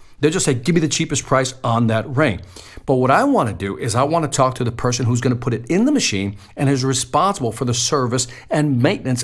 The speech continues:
of that machine, because that business unit leader can look beyond price. If I can sell them the value of my ring over somebody else's, even though it costs a few pennies more,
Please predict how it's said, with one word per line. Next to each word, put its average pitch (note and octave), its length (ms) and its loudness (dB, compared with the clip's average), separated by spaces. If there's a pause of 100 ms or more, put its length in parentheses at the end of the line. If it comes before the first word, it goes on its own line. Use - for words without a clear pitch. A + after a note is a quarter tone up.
of B2 220 -2
that G2+ 260 -2
machine, C3+ 500 0 (280)
because B2 480 0
that C3 520 0
business D3+ 420 0 (100)
unit C#3 520 0
leader A#2+ 520 2 (440)
can B2 320 2
look E3+ 240 2
beyond B2 560 0
price. G2+ 360 0 (260)
If A#2+ 220 -2
I D#3 180 2
can A#3 220 -2
sell A3+ 340 2
them E3 160 2
the B2 120 4
value A#2+ 400 0
of G2 180 -2
my G#2+ 260 2
ring D3+ 440 0 (340)
over A#2+ 240 2
somebody C3+ 480 2
else's, F#3+ 420 -2
even A#2+ 200 0
though E3+ 80 0
it E3+ 80 -4
costs F3 280 2
a A2 60 0
few C3+ 180 0
pennies F3+ 360 0
more, E3 400 4